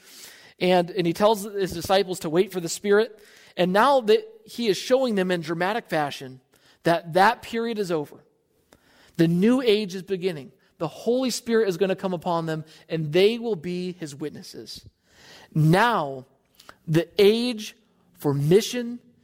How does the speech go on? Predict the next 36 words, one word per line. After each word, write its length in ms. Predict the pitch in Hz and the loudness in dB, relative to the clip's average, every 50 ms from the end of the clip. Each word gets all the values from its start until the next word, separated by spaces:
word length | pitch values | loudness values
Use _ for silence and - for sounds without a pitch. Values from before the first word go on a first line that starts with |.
| _ _ _ _ _ _ _ - | _ _ _ _ _ _ _ -2
in 120 | 165 156 | 0 0
the 100 | 147 135 | 0 -2
power 560 | - - - - 185 202 208 208 214 214 220 | -4 -4 -4 -2 2 4 4 4 4 4 2
of 160 | - 175 165 | 0 -4 -6
the 80 | 160 165 | -6 -8
Spirit 560 | 160 - - - - 202 180 165 151 139 - _ | -10 -10 -12 -10 -8 -6 -6 -6 -6 -8 -10 _
is 180 | - 160 147 139 | -10 -8 -6 -4
at 180 | 151 151 - - | -4 -6 -6 -8
hand. 380 | 143 151 139 131 123 - - _ _ _ _ _ _ _ _ _ _ _ _ _ _ - | -12 -14 -14 -14 -14 -16 -20 _ _ _ _ _ _ _ _ _ _ _ _ _ _ -6
And 140 | - 165 - | -4 -2 0
friends, 240 | 175 170 165 147 139 | 0 0 -2 -2 -4
that's 180 | 175 202 - | -6 -6 -4
the 160 | - 165 170 | -6 -4 0
age 160 | 175 175 185 165 | 0 0 0 0
we're 140 | 160 170 | 0 -2
in 100 | 175 175 | -2 0
right 200 | 175 175 175 170 | 0 -2 -4 -2
now. 320 | 165 180 202 214 175 143 - _ _ _ _ _ _ _ _ _ _ _ _ _ _ _ _ _ _ _ - - | -4 -6 -6 -6 -8 -10 -12 _ _ _ _ _ _ _ _ _ _ _ _ _ _ _ _ _ _ _ -6 0
Being 240 | 180 202 220 226 | 2 4 4 2
Jesus' 540 | 196 147 202 214 214 202 214 - - 185 160 | 2 0 0 0 2 0 0 0 0 -2 -2
witnesses 500 | 160 151 196 202 196 165 - - 165 151 | 2 2 2 2 2 -4 -6 -6 -8 -6
that 100 | 170 165 | -6 -8
he 120 | 160 185 196 | -4 -4 -4
is 80 | 180 | -4
alive 440 | 185 175 175 170 170 160 147 139 135 | -2 -2 0 0 0 0 -2 -4 -8
to 100 | - 151 | -10 -12
the 120 | 151 160 | -10 -8
ends 160 | 160 160 160 147 | -8 -8 -10 -12
of 60 | 143 | -14
the 160 | 156 147 139 | -14 -14 -14
earth. 220 | - - 131 - _ _ _ _ _ _ _ _ _ _ _ _ _ _ _ _ _ _ _ _ _ _ _ _ _ _ _ _ _ _ _ - - - | -16 -18 -20 -20 _ _ _ _ _ _ _ _ _ _ _ _ _ _ _ _ _ _ _ _ _ _ _ _ _ _ _ _ _ _ _ -20 -16 -6
So 140 | - - 196 | 0 0 4
that's 240 | 180 214 262 277 - | 4 4 4 2 0
when 360 | 190 165 175 247 285 285 226 | -8 -6 -4 -4 -4 -4 -6
Jesus 420 | 160 156 160 147 - 151 143 - 151 | -4 -4 -6 -4 -4 -6 -8 -8 -8
ascended. 480 | 139 - - 143 135 135 147 175 240 | -8 -6 -6 -6 -6 -4 -4 -4 -4